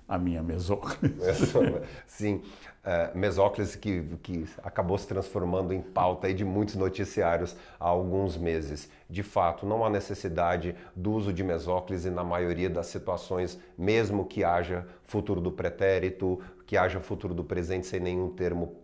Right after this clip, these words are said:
Speaker 2: proclítico, sem nenhum termo, ah, que determine ali a próclise. Mas o preciosismo, eh, a intenção em se colocar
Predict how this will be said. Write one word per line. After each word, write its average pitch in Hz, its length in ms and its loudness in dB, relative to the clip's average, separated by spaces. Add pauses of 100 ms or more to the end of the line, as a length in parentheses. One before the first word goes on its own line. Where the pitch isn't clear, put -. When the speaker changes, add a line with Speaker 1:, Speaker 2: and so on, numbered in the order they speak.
Speaker 2:
proclítico, 87 760 -2
sem 92 180 0
nenhum 90 260 2
termo, 87 400 0 (280)
ah, 80 160 0
que - 120 -6
determine 90 600 0
ali 87 280 -2
a 92 120 0
próclise. 87 600 -2 (220)
Mas 107 380 -2
o 113 240 -6
preciosismo, 123 1000 0 (180)
eh, 82 220 -8
a 110 140 0
intenção 120 880 2 (100)
em 107 160 -2
se 113 200 -2
colocar 104 680 0